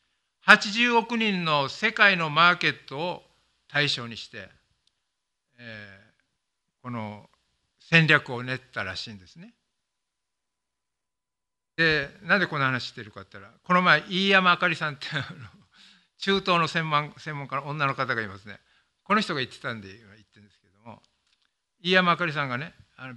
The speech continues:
ビーティーエスなんかね、目指す必要はないと。なんでかってね、日本人にはね、もっと良いモデルがあるんだって言ってるわけね。藤井風、風さんって知ってる？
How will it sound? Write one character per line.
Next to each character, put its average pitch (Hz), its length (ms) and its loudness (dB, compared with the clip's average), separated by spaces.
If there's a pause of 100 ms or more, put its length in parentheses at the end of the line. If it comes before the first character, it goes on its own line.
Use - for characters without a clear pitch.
ビ 202 220 2
ー - 80 -16
テ 240 80 -4
ィ - 20 0
ー - 40 2
エ - 20 0
ス 226 140 -14
な 208 120 0
ん 127 40 -8
か 117 120 -6
ね、 107 140 -10
目 120 120 -12
指 165 180 -8
す 156 120 -14
必 - 220 -18
要 127 80 -20
は 127 80 -20
な 127 100 -20
い 135 60 -20
と。 - 100 -20 (2500)
な 175 100 -2
ん - 20 0
で 180 60 0
か 156 80 4
っ 131 40 -2
て 107 140 -6
ね、 101 120 -12
日 147 140 -6
本 170 260 -6
人 170 120 -10
に 139 100 -8
は 104 120 -8
ね、 120 180 -12 (340)
も 147 120 -6
っ - 100 -8
と 147 120 -4
良 139 200 0
い 185 100 2
モ 135 160 -6
デ 147 120 0
ル 147 120 -4
が 120 120 -4
あ 123 60 0
る 156 100 -8
ん 151 80 -12
だ 101 120 -12
っ 92 40 -18
て - 100 -20
言 - 80 -20
っ - 20 -20
て - 80 -20
る 95 60 -20
わ 90 60 -20
け 95 80 -20
ね。 120 120 -20 (920)
藤 185 380 2
井 - 40 2
風、 180 380 -2
風 170 380 -10
さ 123 140 -14
ん 101 40 -16
っ - 20 -20
て 101 100 -20
知 - 40 -18
っ - 40 -20
て 95 80 -20
る？ 127 100 -20